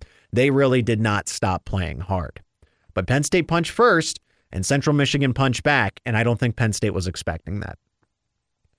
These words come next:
Central Michigan also picked up the blitz really well. It was something I mentioned in yesterday's podcast, and you can go check it out. Uh, Monday's edition of the show this week was just a, a, a full recap of the game, statistics, events, key plays,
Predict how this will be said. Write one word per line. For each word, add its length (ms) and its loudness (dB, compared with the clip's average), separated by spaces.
Central 300 0
Michigan 380 2
also 240 2
picked 260 0
up 140 0
the 80 -10
blitz 460 -2
really 280 2
well. 320 2
It 40 2
was 120 0
something 300 0
I 120 2
mentioned 440 0
in 160 0
yesterday's 460 0
podcast, 560 0
and 100 0
you 80 2
can 100 0
go 140 2
check 320 0
it 100 4
out. 320 0
Uh, 200 -2
Monday's 500 2
edition 400 0
of 120 0
the 80 2
show 260 0
this 240 -2
week 260 -4
was 180 -2
just 320 -2
a, 280 -2
a, 60 -2
a 160 0
full 400 2
recap 560 0
of 100 0
the 80 -2
game, 460 0
statistics, 1000 -2
events, 560 0
key 240 -2
plays, 640 0